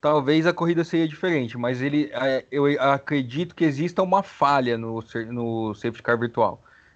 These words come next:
que é o seguinte: ela é feita para que ninguém tome vantagem enquanto ele está durando. Então,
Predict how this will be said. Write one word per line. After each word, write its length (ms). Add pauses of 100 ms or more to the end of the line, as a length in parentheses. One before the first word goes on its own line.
que 100
é 60
o 80
seguinte: 600 (380)
ela 180
é 60
feita 760 (400)
para 240
que 160
ninguém 680
tome 720
vantagem 920 (1040)
enquanto 580
ele 160
está 280
durando. 540 (420)
Então, 760